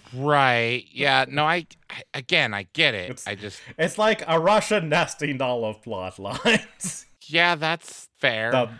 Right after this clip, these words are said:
Speaker 1: the Malcolm plot inside of the Lois plot, then the Reese plot inside of the Malcolm <laughs> plot.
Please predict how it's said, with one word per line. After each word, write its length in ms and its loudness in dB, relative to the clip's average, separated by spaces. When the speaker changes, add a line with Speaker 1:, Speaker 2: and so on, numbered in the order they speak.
Speaker 1:
the 100 0
Malcolm 460 4
plot 440 0
inside 600 0
of 120 -2
the 120 4
Lois 480 2
plot, 400 -4
then 200 -2
the 120 0
Reese 320 -4
plot 320 0
inside 520 -2
of 120 -6
the 100 0
Malcolm 460 -6
<laughs> 20 -10
plot. 640 -8